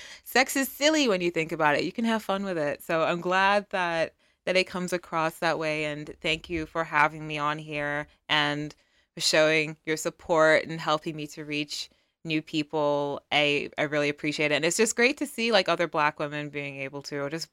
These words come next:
Black people and Black aces anywhere, just being able to kind of speak about those experiences and amplify the Black ace experience, because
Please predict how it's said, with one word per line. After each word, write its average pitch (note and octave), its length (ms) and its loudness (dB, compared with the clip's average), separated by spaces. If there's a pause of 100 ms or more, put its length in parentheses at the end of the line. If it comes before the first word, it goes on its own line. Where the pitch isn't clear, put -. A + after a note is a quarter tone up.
(120)
Black D#3+ 360 6 (200)
people E3+ 360 -6
and D#3 120 -6
Black D3+ 340 2
aces D#3+ 380 -2
anywhere, D3 400 -2
just D3+ 220 -10 (260)
being E3+ 240 4
able C#3+ 260 -2
to D3+ 120 -12
kind D3 180 -10
of D3+ 60 -8
speak - 360 -6
about C3+ 240 -2
those D#3 140 -2
experiences C#3+ 640 -6
and C3+ 160 -12 (420)
amplify D3 680 2
the C3+ 340 -2 (640)
Black D#3 300 6
ace D3 180 0
experience, D3+ 640 -4
because C#3+ 720 -4